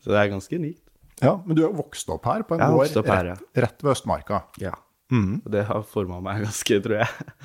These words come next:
Speaker 2: Ja, de fleste formes jo av oppvekststed og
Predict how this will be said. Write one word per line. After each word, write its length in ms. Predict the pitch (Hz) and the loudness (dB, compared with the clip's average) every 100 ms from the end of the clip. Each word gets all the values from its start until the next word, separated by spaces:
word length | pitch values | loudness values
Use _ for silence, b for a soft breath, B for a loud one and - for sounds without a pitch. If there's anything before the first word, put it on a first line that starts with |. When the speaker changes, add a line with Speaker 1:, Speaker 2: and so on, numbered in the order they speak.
| - | 0
Speaker 2:
Ja, 160 | 151 233 - b b b b | 0 0 -8 b b b b
de 100 | 95 | 0
fleste 300 | 113 - 101 | 0 -4 -2
formes 320 | 165 101 76 | 0 0 -2
jo 80 | 101 101 | -4 -2
av 140 | 107 | -4
oppvekststed 560 | - 87 - - 90 101 | -4 -4 -4 -4 -2 -2
og 160 | 104 | -4